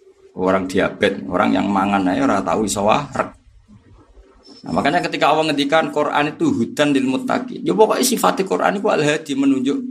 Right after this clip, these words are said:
jalan. Tapi ana wong tertentu sing kosat kulubuhum kaya wong kafir. Jadi kira usah takut, lho Quran jarine hadin kok kena wong kafir ora hadin. Ya mau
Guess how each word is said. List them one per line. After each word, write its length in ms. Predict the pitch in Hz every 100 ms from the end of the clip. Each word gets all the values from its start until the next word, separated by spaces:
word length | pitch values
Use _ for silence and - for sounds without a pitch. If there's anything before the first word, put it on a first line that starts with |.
| - - _ - 117
jalan. 400 | 107 107 80 - _ _ _ _ _ _
Tapi 160 | - 175
ana 200 | 151 147
wong 160 | 131 131
tertentu 480 | 120 - 110 110 147
sing 200 | 135 120
kosat 480 | 110 - 131 127 -
kulubuhum 640 | 120 117 120 123 127 104
kaya 240 | 92 107
wong 400 | 101 120 143 -
kafir. 400 | - 98 - 85 - - 98 _ _ _ _ - -
Jadi 180 | 117 165
kira 180 | 185 180
usah 160 | 165
takut, 320 | 165 165 135
lho 140 | 120 127
Quran 260 | 156 147
jarine 400 | 160 139 139 139
hadin 400 | 139 151 - 143
kok 160 | 135 -
kena 160 | 120 98
wong 160 | 120
kafir 300 | 117 120 123
ora 240 | 113 107 95
hadin. 320 | - - 120
Ya 120 | 202
mau 260 | 330 226 135